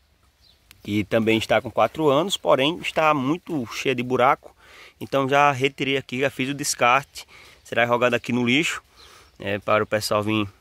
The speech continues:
vir levar. Então já precisei fazer o descarte a partir de quatro anos, porque estava muito buracada, né? Então, ó, cheia de emenda mesmo. Então, cheia de manutenção, é, que fui fazendo ao longo do tempo, ó.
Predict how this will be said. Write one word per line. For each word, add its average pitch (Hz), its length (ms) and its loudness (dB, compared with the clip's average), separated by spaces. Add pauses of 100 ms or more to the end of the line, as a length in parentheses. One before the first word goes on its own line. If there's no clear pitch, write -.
(1160)
vir 113 140 0
levar. 113 400 2 (640)
Então 127 240 0
já 143 140 2 (220)
precisei 151 320 0
fazer 143 200 2
o 139 60 2
descarte 143 560 -2
a 147 80 0
partir 139 320 -4
de 135 80 -8
quatro 139 460 -2
anos, 131 180 0
porque - 240 -8
estava 139 400 2
muito 143 640 -4 (500)
buracada, 135 720 2
né? 113 120 -2
Então, 127 360 -2
ó, 98 80 -4
cheia 135 400 -2
de 143 160 -4
emenda 151 380 2
mesmo. 135 360 0 (300)
Então, 113 320 -4
cheia 135 220 0
de 135 80 0
manutenção, 127 720 0 (480)
é, 104 180 4
que - 60 -8
fui 117 140 -4
fazendo 120 380 2
ao 120 100 4
longo 117 240 0
do 101 60 -12
tempo, 135 380 -2
ó. 85 60 -8